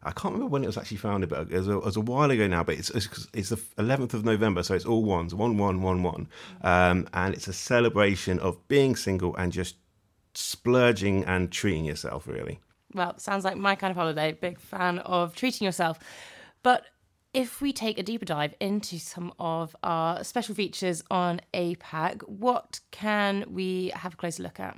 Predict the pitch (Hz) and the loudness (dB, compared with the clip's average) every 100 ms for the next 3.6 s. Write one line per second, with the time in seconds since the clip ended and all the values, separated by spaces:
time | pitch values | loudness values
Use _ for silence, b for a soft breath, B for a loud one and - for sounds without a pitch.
0 | - - 175 156 135 - 120 127 110 135 | -16 0 4 6 6 2 2 2 2 -2
1 | - 110 123 - 107 92 - 101 104 95 | -2 0 0 -2 -6 -4 -2 0 0 0
2 | 110 123 127 127 107 82 76 - 90 78 | 0 2 4 2 2 -4 -4 -6 -6 -6
3 | - 82 80 82 82 78 | -6 -4 -2 0 -2 -4